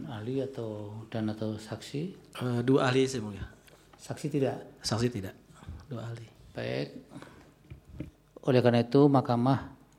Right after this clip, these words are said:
Speaker 1: belum bisa melanjutkan sidang pada hari ini dan ditunda untuk beri kesempatan pemohon mengajukan ahli dua orang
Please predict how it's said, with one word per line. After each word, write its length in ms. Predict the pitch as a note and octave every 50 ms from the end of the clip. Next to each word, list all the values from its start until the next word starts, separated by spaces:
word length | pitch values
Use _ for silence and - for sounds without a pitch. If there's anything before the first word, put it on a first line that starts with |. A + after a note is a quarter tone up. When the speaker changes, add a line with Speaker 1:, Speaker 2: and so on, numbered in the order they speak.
| _ _
Speaker 1:
belum 260 | _ B2+ A#2 A#2 A2 A2
bisa 560 | A2 G#2 - - A#2+ A#2 A2+ A2+ A2 A2 G#2+
melanjutkan 560 | G#2+ A2 A2 G#2+ G#2 A2 G#2+ - - A2+ G#2+
sidang 480 | - - - - - A#2 A2+ A2 G#2 A2
pada 240 | G#2+ - A2+ A2
hari 140 | A2 - G#2 G2+
ini 300 | - B2 B2+ C3+ B2+ -
dan 240 | A#2+ A2+ A2 G#2+
ditunda 800 | G#2 - A2+ A2+ - A#2 A2 A2 A#2 B2 C3+ C3+ D3 D3 D3+ D3+ - - - - _ - - _ _ _ _ _ _ _ _ _ _ _ _ _ _ _ _
untuk 240 | - C3 A#2 C3+ B2
beri 160 | - A#2+ -
kesempatan 720 | A2 - B2 A#2+ A2+ A2+ A2+ - - A#2 A2+ A2 A2 G#2+
pemohon 320 | A2+ G#2+ A2 G#2+ A#2 A#2 A#2
mengajukan 880 | A2+ A2 G#2+ G#2 - - G#2+ - - A2 G#2+ G#2 G#2 G2+ G#2 G#2 - - - - _ _ _ -
ahli 640 | B2 A#2 A2 A2 A#2+ A#2+ C3+ D#3 F#3 F#3+ F#3 - - -
dua 160 | - A2+ -
orang 560 | - G#2+ A2 G#2+ A2+ A#2+ C3 D3+ E3+ F#3 F#3